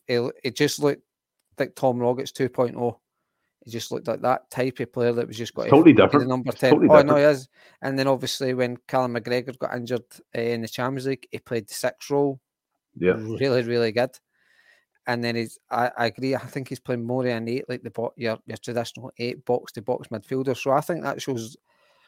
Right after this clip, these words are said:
Speaker 1: shows leader-, leader-, leadership skills for me as well, that he, he can play pretty much any position through the centre in midfield anyway. Eh,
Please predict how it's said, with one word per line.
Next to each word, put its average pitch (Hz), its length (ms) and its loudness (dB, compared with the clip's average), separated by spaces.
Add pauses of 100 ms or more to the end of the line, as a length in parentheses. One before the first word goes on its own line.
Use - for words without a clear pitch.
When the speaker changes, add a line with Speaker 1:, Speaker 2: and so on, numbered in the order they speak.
(140)
Speaker 1:
shows 208 240 0
leader-, 175 380 0 (160)
leader-, 143 260 -6 (300)
leadership 143 400 -2
skills 131 260 -4
for 127 100 -6
me 123 140 -4
as 117 80 -4
well, 123 160 2
that 117 140 -2
he, 127 240 -6
he 123 80 -8
can 123 280 -8
play 143 440 2 (100)
pretty 123 180 2
much 123 220 -6
any 127 180 -4
position 120 560 -6 (560)
through 156 200 2
the 143 100 2
centre 143 280 2
in 127 160 0
midfield 135 440 0
anyway. 120 440 0 (800)
Eh, 117 420 2